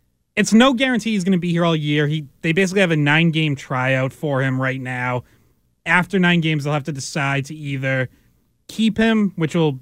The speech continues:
start the first year of his entry-level contract, or send him back to his junior team. He's,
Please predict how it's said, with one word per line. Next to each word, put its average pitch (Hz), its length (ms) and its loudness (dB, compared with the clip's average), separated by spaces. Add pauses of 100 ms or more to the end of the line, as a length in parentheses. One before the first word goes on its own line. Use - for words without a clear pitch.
(520)
start 180 400 0
the 170 80 -8
first 175 340 -4
year 151 300 -2
of 139 80 -4
his 143 140 -6
entry-level 139 460 -4
contract, 156 720 -6 (600)
or 170 300 4
send 160 240 -2
him 156 120 0
back 147 200 0
to 151 80 -8
his 123 140 -8
junior 165 360 0
team. 135 380 -6 (320)
He's, - 200 -6